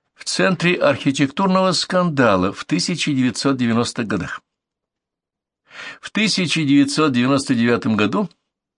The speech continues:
дом этот был надстроен шестым этажом и двухъярусной мансардой, что вызвало справедливый гнев московской общественности. Оказывается, надстройка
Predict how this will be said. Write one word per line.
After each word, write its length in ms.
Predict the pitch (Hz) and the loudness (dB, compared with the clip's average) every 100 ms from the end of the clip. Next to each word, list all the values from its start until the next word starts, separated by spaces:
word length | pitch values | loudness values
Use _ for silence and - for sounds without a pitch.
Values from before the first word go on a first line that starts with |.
| _ | _
дом 380 | 95 90 180 - | -2 2 2 0
этот 260 | 170 175 | -2 -2
был 220 | 151 185 - | 0 -2 0
надстроен 720 | 156 156 - - 156 160 147 | 0 -2 -2 -2 0 0 0
шестым 460 | 147 131 160 143 | 0 0 0 -2
этажом 440 | 127 98 90 120 - _ _ _ _ | 0 0 2 -2 -6 _ _ _ _
и 120 | 101 | -6
двухъярусной 640 | 98 101 - 110 113 143 | -2 -2 0 0 0 -2
мансардой, 600 | 147 123 - 101 92 98 | 0 0 0 2 2 0
что 300 | 135 - 110 - - - | -2 0 -2 -2 -14 -4
вызвало 320 | 98 98 95 | 0 2 0
справедливый 580 | - 98 90 104 107 95 | 0 0 2 0 0 2
гнев 300 | 87 113 - - - | 2 0 -4 -12 -4
московской 540 | 101 - 113 - 156 | -4 0 -2 -2 -6
общественности. 640 | 135 131 - - - - - _ _ _ _ _ _ _ _ _ _ | -4 -4 -4 -8 -10 -12 -16 _ _ _ _ _ _ _ _ _ _
Оказывается, 1120 | 104 95 185 220 190 139 107 98 92 - 98 - | -6 -4 -2 -2 0 0 2 0 0 -4 -6 -6
надстройка 720 | - 90 - - 170 233 - | -10 -8 -6 -2 0 0 0